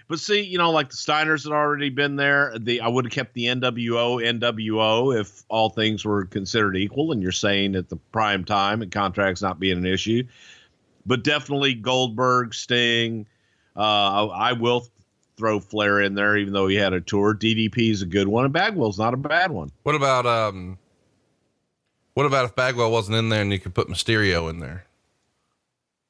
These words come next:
Speaker 1: Wow. I, I don't think at that time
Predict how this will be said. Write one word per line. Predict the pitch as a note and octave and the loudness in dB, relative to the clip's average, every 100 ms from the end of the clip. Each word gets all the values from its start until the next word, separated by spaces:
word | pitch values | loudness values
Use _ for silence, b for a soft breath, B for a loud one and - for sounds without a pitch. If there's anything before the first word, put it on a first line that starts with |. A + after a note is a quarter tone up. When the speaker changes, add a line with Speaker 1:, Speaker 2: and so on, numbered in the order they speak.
| _ _ _ _ _ _ _ _ _ _ _ _ _ _ _ _ _ _ _ _ | _ _ _ _ _ _ _ _ _ _ _ _ _ _ _ _ _ _ _ _
Speaker 1:
Wow. | F#2+ A2 B2 B2 A#2 A2 F2 F2+ b b b b b _ _ _ - | -4 0 2 2 2 2 -2 -6 b b b b b _ _ _ -4
I, | D3 - A#2+ | -4 -2 -2
I | |
don't | C3+ D#3 C#3 | 0 -2 -2
think | F3 E3+ D3 | -2 -2 -2
at | D3 C#3 | -6 -2
that | C3+ - - | -2 -2 -6
time | C#3+ B2+ C3 C#3+ D3 D3+ C3 | -4 0 0 0 -2 -4 -8